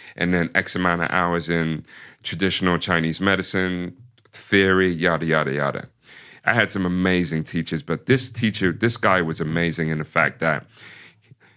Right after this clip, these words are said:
he was Buddhist, and he was my first vegan that lived a monk life, but that was a householder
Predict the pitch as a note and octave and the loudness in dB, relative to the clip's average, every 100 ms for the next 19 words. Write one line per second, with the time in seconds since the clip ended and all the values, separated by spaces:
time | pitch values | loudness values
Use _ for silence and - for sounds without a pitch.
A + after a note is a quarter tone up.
0 | _ _ - D#3+ E3 B2+ A#2 C3+ D#3+ - | _ _ 2 4 4 4 4 4 2 -2
1 | - - _ _ - - _ _ _ - | -8 -12 _ _ -20 -20 _ _ _ -20
2 | - - - - - _ _ _ _ - | -20 -20 -20 -20 -20 _ _ _ _ -2
3 | G#2+ A2+ B2 A2+ A#2 G#2+ - A2 G#2+ G2+ | 0 4 4 4 2 2 4 2 2 0
4 | G2+ G2+ G2+ G2+ - _ _ _ _ _ | 0 2 0 0 -8 _ _ _ _ _
5 | _ _ _ _ _ - G#2 - - G2+ | _ _ _ _ _ 2 4 2 0 2
6 | G2 G2 F#2+ - - F2+ F2+ F2+ F2+ F#2 | 4 4 2 -6 -6 -2 0 0 -2 0
7 | E2+ E2+ E2 - - - _ _ _ - | 2 2 0 -12 -20 -20 _ _ _ -10
8 | D#2+ F#2+ E2+ E2+ E2+ - F2+ E2+ - F2 | -2 0 0 -2 -2 0 0 0 0 0
9 | E2 D#2+ D2 | 2 0 0